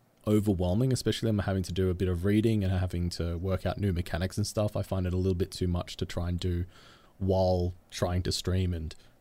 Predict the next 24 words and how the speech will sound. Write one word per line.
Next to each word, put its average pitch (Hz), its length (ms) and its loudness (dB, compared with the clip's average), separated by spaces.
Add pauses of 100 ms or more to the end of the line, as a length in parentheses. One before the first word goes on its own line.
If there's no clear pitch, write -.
read 92 220 -2
comments 87 400 -2
and 87 100 0
entertain 87 600 -4
and 82 340 -8 (140)
that 110 140 -4
kind - 180 -6
of 85 80 -4
thing. 82 320 -4
So 82 300 -4 (840)
for 104 100 0
me 98 220 4
to 87 120 -4
be 92 140 2
able 85 120 -2
to 85 40 -4
play 90 220 0
it 85 80 0
a 87 40 2
little 92 220 4
bit 90 220 -2
before - 360 2
jumping 90 380 0
in 139 260 2